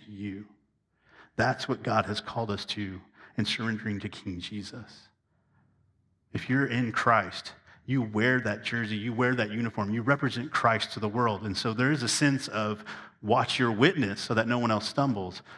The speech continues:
but there's also a sense of what's mine is yours. You step into the inheritance of Christ when you step into new life in him. This is why Christ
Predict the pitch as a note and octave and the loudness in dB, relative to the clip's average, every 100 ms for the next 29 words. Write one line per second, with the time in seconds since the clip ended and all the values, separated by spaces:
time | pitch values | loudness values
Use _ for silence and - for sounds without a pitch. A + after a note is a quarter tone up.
0 | - A#2 A#2 C#3+ D3 C3 A2+ - E3 F3 | 2 4 8 8 6 2 2 4 4 4
1 | - G2 G2 F#2+ - - - B2+ - B2 | 2 4 2 0 -12 -8 2 4 4 4
2 | B2+ B2 G#2+ G#2+ A2 F#2+ F2 G#2 G#2+ F#2 | 6 6 2 0 -6 -6 -6 -4 -4 -4
3 | F#2 G2+ - - _ _ _ _ _ _ | -8 -14 -18 -20 _ _ _ _ _ _
4 | - A2 G#2 - B2+ B2+ C3+ A2+ A#2 G#2 | -2 0 2 0 0 2 2 0 -2 -4
5 | G#2+ - B2+ A2+ A2 F#2+ - - - - | -4 -2 0 0 -4 -6 -8 -12 -12 -4
6 | - - A#2+ F#2 G2 - - - _ _ | -4 -2 -2 -4 -8 -14 -16 -20 _ _
7 | _ _ _ _ G#2 G2+ - A#2+ G#2 A2 | _ _ _ _ -2 -2 0 0 0 -4
8 | G#2+ - G#2 G2+ F#2+ F#2 F2+ - - A2 | -4 -4 -2 -2 -2 -2 -4 -8 -10 -8
9 | F#2+ F#2 G2 F#2+ F#2 - _ _ _ _ | -6 -4 -4 -6 -12 -20 _ _ _ _
10 | _ _ _ _ _ _ _ _ _ _ | _ _ _ _ _ _ _ _ _ _
11 | _ _ _ _ _ _ _ _ _ _ | _ _ _ _ _ _ _ _ _ _
12 | - A#2 G#2 - - A2+ - F2+ E2+ - | 2 2 2 -4 -6 -4 -2 -2 -2 -2
13 | C3+ A#2 G2+ - - | 2 2 2 -4 -12